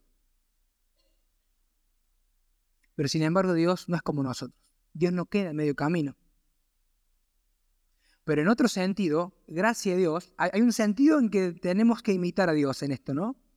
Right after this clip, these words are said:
Pero hay otro sentido en que gracias a Dios que nosotros sí cambiamos.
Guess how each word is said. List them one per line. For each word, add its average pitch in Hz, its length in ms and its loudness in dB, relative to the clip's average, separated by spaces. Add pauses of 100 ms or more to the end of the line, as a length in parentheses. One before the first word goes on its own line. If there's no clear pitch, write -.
(640)
Pero 175 180 0
hay 247 100 6
otro 269 180 0
sentido 208 580 2
en 180 160 -4
que 175 160 -4
gracias 202 380 -2
a 180 40 -2
Dios 196 200 0
que 185 120 -4
nosotros 165 360 -6
sí 240 140 0
cambiamos. 156 440 -4